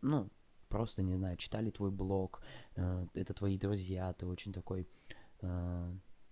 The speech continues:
любишь разговаривать с людьми, любишь общаться. И ты решил запустить какой-то бизнес. И ты такой: «А я хочу продавать жвачки Love Is». А у тебя аудитория там тысячи человек, это бизнесмены, крупный бизнес, прошу прощения.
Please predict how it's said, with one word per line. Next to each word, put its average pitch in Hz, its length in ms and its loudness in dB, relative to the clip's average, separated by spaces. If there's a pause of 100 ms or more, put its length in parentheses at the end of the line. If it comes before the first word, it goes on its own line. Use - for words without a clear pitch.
(340)
любишь 101 340 4
разговаривать 92 440 2
с - 60 -6
людьми, 95 240 2
любишь 95 300 0
общаться. - 460 -2 (1600)
И 123 60 -2
ты 220 180 0
решил 196 380 2
запустить - 600 0 (500)
какой-то - 420 2
бизнес. 87 500 -2 (360)
И 208 80 -2
ты 220 100 2
такой: 170 280 6 (220)
«А 214 80 4
я 294 120 6
хочу 180 260 2
продавать 131 420 4
жвачки 104 360 0
Love 98 300 2
Is». - 220 -4 (120)
А 85 100 2
у 80 60 2
тебя 175 220 2
аудитория 107 540 4
там 87 240 -2 (440)
тысячи 104 340 0
человек, 123 520 2
это - 180 -2
бизнесмены, 98 680 2
крупный 98 300 -4
бизнес, 135 360 -2 (220)
прошу - 300 -12
прощения. 104 360 -8